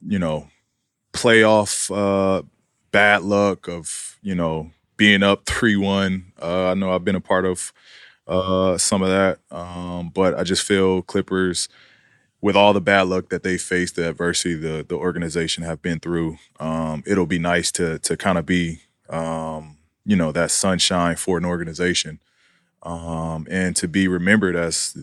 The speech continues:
the first group to, to raise, uh, that banner, um, for the Clippers. Um, there's a, a, a unbelievable, uh,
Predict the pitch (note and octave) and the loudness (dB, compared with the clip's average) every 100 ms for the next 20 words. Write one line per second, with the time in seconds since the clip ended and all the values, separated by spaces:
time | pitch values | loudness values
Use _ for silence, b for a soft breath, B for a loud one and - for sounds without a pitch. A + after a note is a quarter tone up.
0 | - F#2 F#2+ F#2 F2+ F#2 G2+ G2+ - - | -2 0 2 2 2 0 0 0 0 -2
1 | E2+ E2+ - F#2 E2+ E2+ E2 - _ _ | -2 -2 -4 -2 -2 -2 -6 -10 _ _
2 | F2 F#2+ G2 F#2 - - - b b b | 0 4 4 2 -4 -6 -12 b b b
3 | b b F#2 F#2 F2+ D#2+ G2 G#2 D#2+ - | b b 0 4 2 4 4 2 0 -10
4 | _ F2 E2+ E2+ D#2+ D#2+ D#2+ E2 - - | _ -10 -6 -6 -6 -8 -12 -16 -10 -2
5 | F#2 F2 E2 D#2+ - G1+ D2+ F#2 F2 A2+ | 0 2 0 -6 -10 -20 -4 -4 0 2
6 | C3 E2 D#2 - - F2+ F2 F2 E2 E2 | 0 0 -6 -10 -12 -10 -6 -4 -4 -4
7 | D#2+ F2+ E2+ E2 - - E2+ F#2 F2 E2+ | -4 -2 0 -2 -6 -10 -6 -2 -2 -4
8 | D2 - E2 E2 G2 G2 G2 F#2+ F2 F#2 | -8 -10 -8 -6 -2 0 0 0 -2 -2
9 | F2+ E2+ _ _ _ _ - E2+ E2 D#2+ | -4 -4 _ _ _ _ -14 -10 -6 -6
10 | D#2+ D#2 | -6 -8